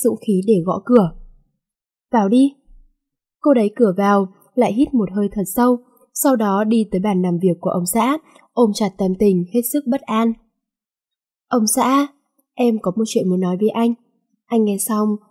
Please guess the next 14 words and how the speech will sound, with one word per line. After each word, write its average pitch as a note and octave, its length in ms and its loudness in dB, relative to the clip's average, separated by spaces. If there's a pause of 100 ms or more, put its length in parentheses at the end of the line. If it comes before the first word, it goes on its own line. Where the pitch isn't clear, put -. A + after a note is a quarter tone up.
(140)
có A3 160 0
thể A#3 280 4
sẽ A3 100 2
bị G#3+ 160 0
chấn F3 220 -2
động, A3 180 0 (320)
cảm G3+ 180 0
thấy F#3 200 0
không A3 240 -4
thể A3+ 80 2 (120)
tưởng D#3+ 180 0
tượng F#3 200 -2
nổi. G3+ 260 6 (520)
Nhưng A#3+ 520 4